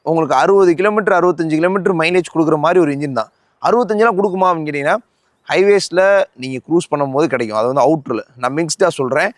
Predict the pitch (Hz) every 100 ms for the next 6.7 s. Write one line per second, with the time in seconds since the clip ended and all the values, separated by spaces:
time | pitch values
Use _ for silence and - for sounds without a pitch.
0 | _ _ - 160 214 170 156 196 - -
1 | 269 269 269 196 180 139 131 120 101 85
2 | _ _ - 147 185 202 254 269 240 208
3 | 240 226 226 190 208 262 247 147 143 165
4 | 196 214 185 143 143 147 139 147 165 135
5 | 107 _ _ 131 165 165 156 143 131 123
6 | 165 165 156 139 120 117